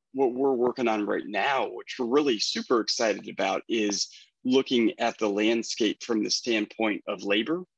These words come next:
You know, it's a plantation. You think of the main house that, you know, was Dolly and James Madison's home. Um, you think about the slave quarters that we've, um, rebuilt,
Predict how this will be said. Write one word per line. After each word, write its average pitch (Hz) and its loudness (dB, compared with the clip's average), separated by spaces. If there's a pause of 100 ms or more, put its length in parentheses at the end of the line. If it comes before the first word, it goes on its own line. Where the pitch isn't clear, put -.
(380)
You 117 4
know, 117 6
it's 110 2
a 107 -4
plantation. 117 0 (340)
You 110 -4
think 123 2
of 107 0 (480)
the 98 2 (320)
main 123 4
house 104 0
that, 104 2 (240)
you 113 -6
know, 101 2
was 98 -4 (140)
Dolly 113 2
and 113 2
James 107 0
Madison's 101 -2
home. 104 -4 (480)
Um, 107 2
you 101 0
think 117 0
about 104 0
the 101 0
slave 127 -2
quarters 104 -4
that - -4
we've, 107 -2 (180)
um, 98 -2
rebuilt, 107 0